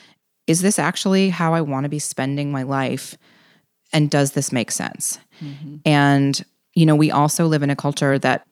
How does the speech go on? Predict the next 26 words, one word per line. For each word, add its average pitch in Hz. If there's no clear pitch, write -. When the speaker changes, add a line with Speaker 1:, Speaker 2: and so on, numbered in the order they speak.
Speaker 1:
really 202
doesn't 208
want 160
us 175
to 139
change. -
There 156
are 147
m-, 151
big 160
social 147
and 160
emotional 143
costs -
to -
changing. 135
You'll 135
lose 123
a 117
community, 165
you 139
lose 127
friends, 170
you 143
lose 131
security, 160